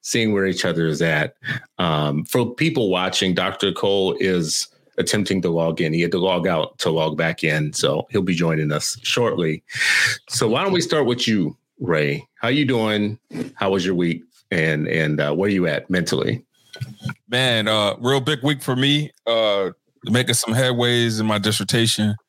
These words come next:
Speaker 2: Um, my proposal, uh, got approved by my dissertation chair. And so I just gotta defend my proposal. That's gonna be, like, early May. Then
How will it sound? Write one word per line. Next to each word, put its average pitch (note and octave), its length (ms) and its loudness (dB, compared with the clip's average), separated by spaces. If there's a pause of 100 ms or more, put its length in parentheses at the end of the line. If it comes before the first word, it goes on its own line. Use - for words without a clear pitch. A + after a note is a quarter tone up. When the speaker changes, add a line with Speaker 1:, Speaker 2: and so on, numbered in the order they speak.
(520)
Speaker 2:
Um, F2+ 560 -2 (460)
my G2 160 2
proposal, G#2+ 960 0
uh, F#2+ 380 2
got G2+ 280 0
approved G#2+ 440 0
by G2 120 2
my F#2+ 140 2
dissertation G2 580 0
chair. G2+ 500 0 (760)
And F2+ 120 0
so F#2 380 0
I F2+ 60 0
just - 160 -2
gotta F#2+ 160 2
defend F#2+ 320 0
my F2+ 100 2
proposal. F#2+ 640 0
That's F2+ 160 0
gonna F#2 100 0
be, F2+ 100 2
like, F2 200 -2
early F#2+ 260 2
May. F#2+ 460 2 (640)
Then F#2 240 -2